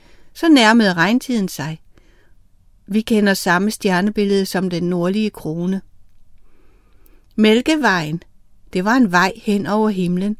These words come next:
Folkene ved Amazonfloden lagde mærke til,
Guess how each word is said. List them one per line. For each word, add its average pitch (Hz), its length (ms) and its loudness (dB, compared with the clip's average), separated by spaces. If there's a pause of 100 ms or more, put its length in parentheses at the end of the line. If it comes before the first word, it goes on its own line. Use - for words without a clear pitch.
(560)
Folkene 247 500 4
ved 254 60 4
Amazonfloden 233 1120 2
lagde 208 180 4
mærke 202 360 0
til, 220 300 -4